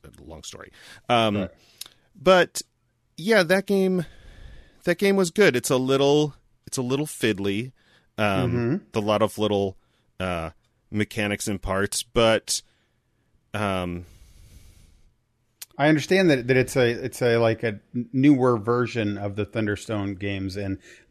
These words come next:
Speaker 2: it was incredibly fiddly, and this is just less fiddly.
Speaker 1: Oh, a, a more streamlined, uh, version.
Speaker 2: Yeah,
Speaker 1: I,
Speaker 2: they
Speaker 1: I was
Speaker 2: spin-,
Speaker 1: n-,
Speaker 2: yeah.
Speaker 1: I was not aware of that. It did kinda make me wish that I hadn't already invested in Eon's End,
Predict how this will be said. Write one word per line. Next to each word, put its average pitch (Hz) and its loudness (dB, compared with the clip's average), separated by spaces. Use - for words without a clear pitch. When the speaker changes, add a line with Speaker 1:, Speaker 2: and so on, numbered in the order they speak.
Speaker 2:
it 127 -4
was 113 -2
incredibly 117 2
fiddly, 107 -4
and 107 -4
this 113 -6
is 107 -8
just - -8
less 104 -4
fiddly. 80 -16
Speaker 1:
Oh, 104 0
a, 92 -4
a 98 -6
more 98 -6
streamlined, 92 -8
uh, 85 -10
version. 92 -10
Speaker 2:
Yeah, 117 2
Speaker 1:
I, - 0
Speaker 2:
they 98 -2
Speaker 1:
I 113 2
was 113 0
Speaker 2:
spin-, 113 0
Speaker 1:
n-, - -8
Speaker 2:
yeah. 117 -2
Speaker 1:
I - 4
was 131 2
not 127 2
aware 110 2
of 95 -4
that. 104 0
It 139 -2
did 214 -4
kinda 196 0
make 180 -2
me 170 -2
wish 165 -4
that 120 -2
I 117 2
hadn't 135 0
already 127 0
invested 120 -2
in 110 -2
Eon's 107 -4
End, 120 -4